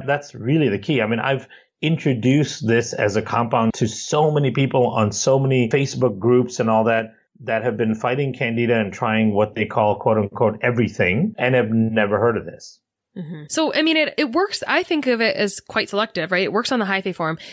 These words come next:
Speaker 2: Does it work on any bacteria? Is it just specifically selecting hyphae of the candida? 'Cause sometimes people can take this and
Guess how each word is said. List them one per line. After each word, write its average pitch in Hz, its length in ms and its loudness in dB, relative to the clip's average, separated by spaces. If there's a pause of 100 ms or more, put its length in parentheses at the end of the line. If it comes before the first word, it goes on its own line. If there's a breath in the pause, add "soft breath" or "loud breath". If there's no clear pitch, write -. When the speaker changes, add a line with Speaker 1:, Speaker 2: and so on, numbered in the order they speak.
Speaker 2:
Does 294 200 2
it 226 120 2
work 233 260 0
on 214 180 0
any 196 340 2
bacteria? 175 600 -2
Is 180 100 -2
it 180 180 0
just 381 380 2
specifically 233 600 0
selecting 165 640 -2 (300 loud breath)
hyphae 170 680 0
of 160 180 -2
the 170 60 0
candida? 151 460 -2
'Cause 202 140 -2
sometimes 392 360 0
people 208 220 0
can 175 240 2
take 165 240 -4
this 160 380 0 (340 loud breath)
and 160 640 2